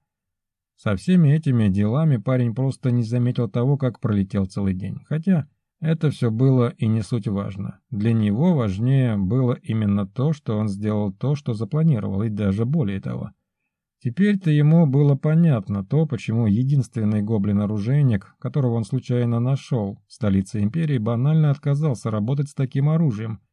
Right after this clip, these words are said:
сделанным из переплетенного с магией титана.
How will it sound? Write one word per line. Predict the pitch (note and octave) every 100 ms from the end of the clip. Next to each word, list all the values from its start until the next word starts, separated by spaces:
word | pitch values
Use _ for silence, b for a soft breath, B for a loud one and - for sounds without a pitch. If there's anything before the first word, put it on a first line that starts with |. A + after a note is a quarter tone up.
| _ _
сделанным | C3 A#2+ A#2+ A#2+ A#2+
из | D3 A#2+ G2
переплетенного | A#2 A2 A2+ G2 B2+ B2 B2+ B2+
с | B2+
магией | B2+ G#2 F#2+ G#2
титана. | G2+ B2 A#2+ G#2 -